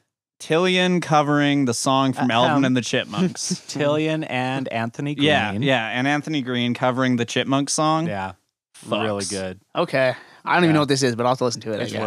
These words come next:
Speaker 2: worth
Speaker 1: It's,
Speaker 2: two
Speaker 1: it's just, uh, conceptually, it works on every level.
Speaker 2: Yeah.
Speaker 3: Okay.
Speaker 2: Uh, okay. I'll, I'll try to make this quick. Uh,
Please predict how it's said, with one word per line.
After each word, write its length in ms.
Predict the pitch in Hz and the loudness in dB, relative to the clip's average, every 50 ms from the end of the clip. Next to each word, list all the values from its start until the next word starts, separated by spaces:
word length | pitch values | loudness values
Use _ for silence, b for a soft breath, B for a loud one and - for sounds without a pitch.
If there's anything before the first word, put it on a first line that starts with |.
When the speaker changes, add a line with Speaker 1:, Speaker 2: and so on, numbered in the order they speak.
| 104 | -6
Speaker 2:
worth 100 | 107 110 - - | -8 -6 -4 -2
Speaker 1:
It's, 160 | 196 170 147 | 0 0 2
Speaker 2:
two 80 | 143 | 2
Speaker 1:
it's 160 | 214 247 208 - | 0 0 0 0
just, 240 | 269 226 - - _ _ - - | 0 0 -2 -4 _ _ -12 -6
uh, 140 | - 151 156 127 175 | -6 -6 -6 -6 -6
conceptually, 680 | - - 180 - - 202 180 165 - - 170 143 131 | -4 -2 -2 0 2 2 2 0 0 -2 0 0 0
it 80 | 127 98 | 0 0
works 220 | 117 117 110 - | 0 -2 -2 -2
on 120 | - 113 117 | -4 -4 -4
every 180 | 110 - 82 | -6 -8 -10
level. 240 | 104 101 90 - - | -12 -10 -10 -8 -4
Speaker 2:
Yeah. 160 | 120 107 104 | -2 -2 -2
Speaker 3:
Okay. 160 | 92 - 104 - - _ _ _ _ _ _ _ - | -2 -4 -10 -12 -14 _ _ _ _ _ _ _ -4
Speaker 2:
Uh, 320 | 117 120 123 123 127 131 - 139 | -2 0 2 2 2 2 0 -2
okay. 320 | 131 - 139 110 95 92 - | -2 -2 -2 -2 -4 -6 -4
I'll, 200 | - 110 117 120 - | -2 0 0 0 0
I'll 80 | 127 127 | 0 -2
try 240 | 123 - 156 143 135 | -2 -2 -2 0 0
to 80 | 135 131 | 0 0
make 240 | 127 123 120 - | -2 -4 -4 -6
this 160 | - 113 107 - | -8 -12 -12 -12
quick. 340 | - - 110 95 92 - - _ _ _ _ _ _ _ _ _ _ _ _ _ | -10 -8 -8 -8 -8 -10 -18 _ _ _ _ _ _ _ _ _ _ _ _ _
Uh, 640 | - 107 110 107 107 107 104 107 107 107 107 107 | -4 -2 0 0 0 0 2 2 2 0 0 -2